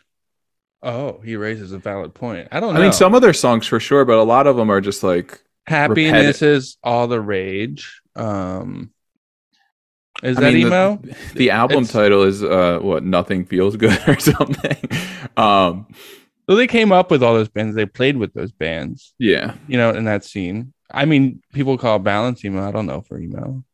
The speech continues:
Speaker 2: Oh, you're
Speaker 1: I
Speaker 2: emo, bro. Come on.
Speaker 1: Hey,
Speaker 2: Um,
Speaker 1: hey, you shut your mouth.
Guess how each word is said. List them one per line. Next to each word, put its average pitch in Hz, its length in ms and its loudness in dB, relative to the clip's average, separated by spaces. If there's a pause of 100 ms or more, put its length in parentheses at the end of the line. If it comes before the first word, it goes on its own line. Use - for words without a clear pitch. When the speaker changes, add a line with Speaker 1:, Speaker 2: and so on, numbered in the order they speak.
(320)
Speaker 2:
Oh, 95 80 -8
you're 110 200 -2
Speaker 1:
I 98 140 -6
Speaker 2:
emo, - 180 -12
bro. - 300 -10 (100)
Come - 160 -8
on. - 160 -14 (420)
Speaker 1:
Hey, 123 120 2
Speaker 2:
Um, 104 420 2
Speaker 1:
hey, 120 180 2
you 98 200 -4
shut 95 280 -4
your 98 120 -8
mouth. 92 300 -6